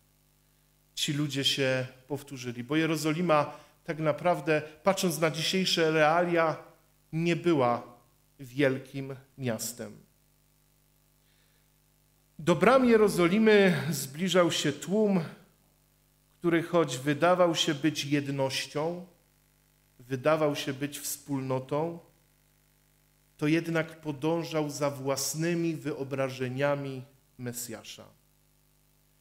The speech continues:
Każdy z nich w zupełnie inny sposób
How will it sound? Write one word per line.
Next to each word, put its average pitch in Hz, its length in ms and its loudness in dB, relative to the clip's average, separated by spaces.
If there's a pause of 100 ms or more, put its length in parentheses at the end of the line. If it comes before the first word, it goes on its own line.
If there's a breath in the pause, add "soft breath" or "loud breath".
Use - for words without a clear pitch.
(460)
Każdy 214 420 2
z - 140 -6
nich 175 240 -2
w 143 60 -16
zupełnie 160 580 0
inny 151 240 -2
sposób 143 600 -2